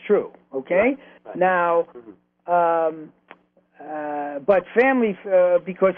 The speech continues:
Speaker 1: families are essentially crazy places, okay? Uh,
Speaker 2: Uh-huh.
Speaker 1: they can drive people cra-, families can drive people crazy. And in fact, I wrote a paper called "Parallels Between the Pathological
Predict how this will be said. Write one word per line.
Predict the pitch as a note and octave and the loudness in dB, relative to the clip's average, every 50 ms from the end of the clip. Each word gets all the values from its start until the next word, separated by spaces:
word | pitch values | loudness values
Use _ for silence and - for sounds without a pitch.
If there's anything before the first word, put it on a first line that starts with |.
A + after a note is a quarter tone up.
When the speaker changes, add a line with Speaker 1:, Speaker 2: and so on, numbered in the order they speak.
| - - | 0 2
Speaker 1:
families | C#4 D#4 D4 C4+ A#3+ A3 F#3 F#3+ | 2 4 4 4 2 2 4 4
are | F#3+ E3+ - | 4 2 4
essentially | - A#3 A3+ G3 - G3+ F3+ E3 C#3+ | 2 2 2 2 2 0 0 0 0
crazy | - - G#3+ G#3 F#3+ F3 D3 C#3+ C#3+ C3+ | 0 2 2 2 2 0 -2 -6 -10 -6
places, | - E3+ E3+ D#3+ D3 C#3 - G2+ D#2+ - - - | -2 0 0 0 0 -4 -8 -12 -12 -12 -14 -14
okay? | A#2+ A#2+ A#2+ - C#3 B2 A#2+ B2+ C3+ C3 _ _ _ _ _ _ _ _ - | -14 -12 -8 -6 -6 -4 -4 -6 -8 -10 _ _ _ _ _ _ _ _ -10
Uh, | C#3+ | -6
Speaker 2:
Uh-huh. | D3 D3 D3 C#3+ C#3 C#3 C3+ A#2+ A#2 G#2 G#2 - _ _ - | -4 -4 -4 -4 -4 -6 -8 -8 -10 -12 -12 -14 _ _ -8
Speaker 1:
they | D3+ D3+ F#3 F#3+ F#3 | -2 0 2 2 2
can | F#3 G3 F#3+ F3 | 0 -2 -2 2
drive | F3 G#3 A3+ A3+ A3+ G#3+ | 2 2 4 2 0 0
people | - A3 G3+ F#3+ - F3 D#3 | -2 -4 -4 -2 -2 -4 -4
cra-, | - - G#3 G#3 F#3+ E3 - - | -2 0 2 2 2 0 -2 0
families | A#3+ B3+ C4+ C4+ C4 A#3 F#3 | 2 2 4 2 2 0 -2
can | - G3+ F#3+ | -4 -6 -2
drive | F3+ G3 F#3+ F#3 F3+ F3 | 0 0 2 0 0 -2
people | - F3 E3+ D#3 D#3 | -4 -6 -4 -2 -4
crazy. | D3 - - D#3+ C#3+ A#2+ G#2+ - A2 G2+ A2 D3 - _ _ _ _ _ _ _ _ - | -4 -2 -2 -2 -2 -2 -6 -8 -12 -12 -12 -14 -16 _ _ _ _ _ _ _ _ -10
And | E3+ E3 E3 D#3+ | -8 -6 -6 -4
in | D3 | -2
fact, | - G3+ G3+ G3 G3 | 0 2 2 2 2
I | G3 F3+ | 2 2
wrote | F3 E3+ F3+ F#3+ F#3 E3 | 2 4 2 2 2 0
a | D#3+ | -4
paper | - - G3 A3 A#3+ - - E3+ D#3 | -4 0 0 2 0 2 0 0 0
called | - - - F3 F3 F3 E3+ E3+ E3 D#3+ - _ _ _ _ _ _ _ _ _ | 0 0 0 2 4 4 4 2 0 -2 -6 _ _ _ _ _ _ _ _ _
"Parallels | - G3 G#3+ A#3 A#3+ A#3 A3+ G#3+ G#3 G3+ G3+ F#3+ D#3 | -2 0 2 4 4 4 4 4 4 4 2 0 -2
Between | - F3+ F3 - - F#3+ F#3 F3+ E3+ | -4 -10 -12 -10 -8 -6 -4 -4 -4
the | E3 | -4
Pathological | E3 - F#3+ G3 G3+ G3+ - G#3 F#3+ F#3+ F#3 F3+ F3 - F3+ - F3 D#3 | -4 -2 0 0 0 0 0 0 0 2 0 -2 -4 -6 -6 -4 -4 -4